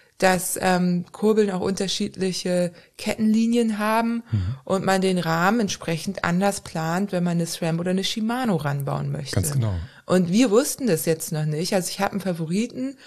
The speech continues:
Speaker 1: aber ich wollte mich jetzt auch nicht festlegen, ähm, auch nicht für, für immer festlegen tatsächlich.
Speaker 2: Mhm.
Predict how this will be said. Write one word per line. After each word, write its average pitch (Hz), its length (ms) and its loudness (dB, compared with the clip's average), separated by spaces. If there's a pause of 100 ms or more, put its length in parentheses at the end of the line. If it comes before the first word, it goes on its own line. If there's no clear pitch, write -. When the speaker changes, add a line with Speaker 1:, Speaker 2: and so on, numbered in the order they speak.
(300)
Speaker 1:
aber 190 460 4 (100)
ich - 180 -2
wollte 208 160 6
mich 196 80 0
jetzt 185 160 -2
auch 185 80 0
nicht 180 160 0
festlegen, 240 800 -2 (500)
ähm, 185 600 2 (360)
auch 180 160 2
nicht 214 320 4
für, 185 480 4
für - 160 0
immer 185 260 4
festlegen 135 580 -4
tatsächlich. 131 720 0
Speaker 2:
Mhm. 131 60 -8